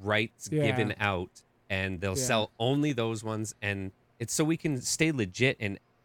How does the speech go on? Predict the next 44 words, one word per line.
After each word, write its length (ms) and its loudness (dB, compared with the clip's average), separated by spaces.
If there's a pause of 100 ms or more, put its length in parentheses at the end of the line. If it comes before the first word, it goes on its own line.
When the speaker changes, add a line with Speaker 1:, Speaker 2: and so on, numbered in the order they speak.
(120)
Speaker 1:
potentially 380 -2
get 140 0
hired 480 -2
by 160 0
these 380 -8 (140)
Speaker 2:
Yeah, 360 -6
Speaker 1:
production 360 -2
Speaker 2:
that's 140 -2
true. 140 -4
Speaker 1:
houses. 180 -14 (140)
So 220 -8 (120)
Speaker 2:
Yeah. 320 -12
Speaker 1:
I 160 6
would 160 0
rather 220 4
Speaker 2:
It 60 4
makes 100 2
Speaker 1:
that 300 4 (120)
over 300 2
selling 420 0
a 60 -4
couple 280 -8
posters 640 -12 (520)
Speaker 2:
Yeah. 360 -8
Speaker 1:
right 140 -6
now. 100 -14 (720)
Speaker 2:
Sounds 280 -4
like 100 -4
you 80 -2
would 100 2
have 60 -2
sold 220 -4
more 180 -4
than 120 -6
a 40 -10
couple, 540 -12
but 160 -14 (220)
<laughs> 300 -2
Speaker 1:
I 180 10
know. 240 2 (680)
I 80 2
would 160 0
have 120 0
sold 320 2